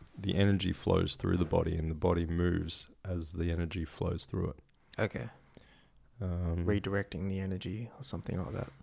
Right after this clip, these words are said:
Speaker 1: Yeah, I think so. And it's just coming, it's just more moving through the body or leaving the body. Um, so if you imagine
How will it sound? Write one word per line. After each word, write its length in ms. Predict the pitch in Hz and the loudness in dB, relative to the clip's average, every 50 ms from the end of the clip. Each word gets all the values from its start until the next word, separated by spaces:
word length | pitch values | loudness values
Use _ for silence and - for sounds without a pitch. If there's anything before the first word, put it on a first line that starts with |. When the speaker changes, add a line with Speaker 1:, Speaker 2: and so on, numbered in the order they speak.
| - _ - | -20 _ -6
Speaker 1:
Yeah, 380 | - 104 95 101 113 117 95 - - | 0 4 6 6 8 6 6 6 4
I 100 | 90 85 | 2 4
think 200 | - 95 95 - | 2 2 2 2
so. 160 | - 101 98 - | 2 2 2 0
And 120 | 101 95 | 0 0
it's 120 | 90 85 - | 2 2 2
just 240 | - 98 - - - _ _ _ _ _ _ - _ - 107 90 - - - - | 4 4 2 2 0 _ _ _ _ _ _ -20 _ -8 -8 -8 -8 -8 -14 -12
coming, 460 | - - 98 92 92 92 90 92 92 - - 101 95 | 0 2 2 4 4 2 2 0 -2 -2 -4 -4 -2
it's 180 | 92 92 - - | 0 0 2 2
just 180 | 101 95 - | 0 0 0
more 400 | 98 98 95 95 98 90 90 - - - _ _ - | 0 0 0 0 0 0 -2 -4 -8 -14 _ _ -2
moving 360 | 98 95 101 98 90 92 92 | 2 4 4 4 4 2 0
through 220 | - - 104 101 | 2 4 4 4
the 100 | 98 92 | 4 4
body 260 | 85 - 98 92 92 90 | 4 6 6 6 6 4
or 120 | 90 85 82 | 4 2 2
leaving 420 | 82 87 92 95 90 87 85 85 | 2 4 4 4 4 2 2 0
the 80 | 85 80 | -2 -2
body. 300 | 82 85 82 82 87 87 - - - _ - - _ _ - - | -2 -4 -4 -4 -6 -10 -14 -18 -20 _ -20 -20 _ _ -14 -10
Um, 640 | 107 107 101 101 95 92 92 92 87 85 87 92 92 - - - _ _ _ _ _ _ - - - - - - - - - - _ _ _ - - - | -8 -6 -4 -4 -2 -2 -2 -2 -2 -2 -4 -4 -6 -8 -12 -20 _ _ _ _ _ _ -20 -20 -20 -20 -20 -20 -20 -20 -20 -20 _ _ _ -20 -20 -14
so 240 | - - 110 - - 92 | -8 -6 -6 -4 -4 -6
if 140 | 87 - | -6 -2
you 60 | 98 92 | 0 2
imagine 640 | 92 90 87 82 82 82 85 85 85 85 85 87 | 2 2 2 0 0 -2 0 0 0 -2 -2 -4